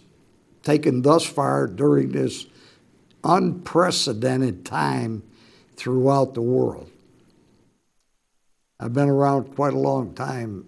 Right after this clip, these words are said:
and this is something unbelievable that we're seeing today. They're giving me confidence because they are making decisions.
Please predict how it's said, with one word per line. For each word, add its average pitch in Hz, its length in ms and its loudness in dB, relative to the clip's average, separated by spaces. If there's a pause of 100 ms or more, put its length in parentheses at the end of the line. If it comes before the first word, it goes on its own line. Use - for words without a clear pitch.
and 110 240 -10
this 123 260 -6
is 117 180 -6
something 123 560 -6 (160)
unbelievable 123 1400 2 (420)
that 127 120 -4
we're 131 240 -4
seeing 127 600 -2
today. 107 540 -8 (2750)
They're 123 140 -4
giving 147 340 6
me 147 160 4
confidence 151 800 2
because 127 640 -2
they 110 180 -2
are 143 300 2
making 143 400 0
decisions. 139 1000 -2